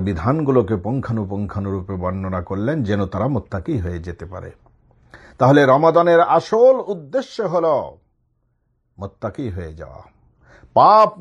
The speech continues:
মুক্ত জীবন যাপন করা, আল্লাহর সমস্ত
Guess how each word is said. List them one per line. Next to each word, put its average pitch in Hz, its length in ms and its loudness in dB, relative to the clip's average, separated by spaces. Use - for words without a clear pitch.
মুক্ত 208 260 -6
জীবন 208 540 -2
যাপন 165 300 -4
করা, 107 220 -8
আল্লাহর 180 380 2
সমস্ত 185 580 -2